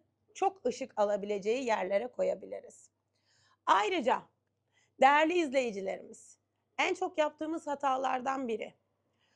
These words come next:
sosyal medyalarda kulaktan dolma bilgilerle yaprakları limonla silmek, toprağına maya atmak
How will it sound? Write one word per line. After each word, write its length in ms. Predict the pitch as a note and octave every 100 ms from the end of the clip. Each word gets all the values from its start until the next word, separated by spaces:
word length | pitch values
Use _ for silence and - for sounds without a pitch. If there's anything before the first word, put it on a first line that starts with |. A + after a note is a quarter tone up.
| _ _ _ _ _
sosyal 480 | - C#4 D#4+ G#4
medyalarda 680 | G#4 E4+ - A3+ G#3+ G3+ G3
kulaktan 640 | A3 - A#3+ B3 - F#4+ E4
dolma 320 | C#4+ C#4 A#3+
bilgilerle 760 | B3+ A3+ C4 C4 C4 G3 F3 _ _ _ _
yaprakları 800 | - C4 C#4+ E4 E4+ E4 D#4+ - - _ -
limonla 440 | A#3+ C#4 D4 C#4+ A#3
silmek, 640 | - G3+ F#3+ F3 - _ _ _ _ _ _ _
toprağına 800 | A#3+ B3 C#4+ D4 D4+ D#4 D#4+ -
maya 400 | G#3 A3 B3 C4
atmak 600 | F#3+ F#3+ - F#3+ - _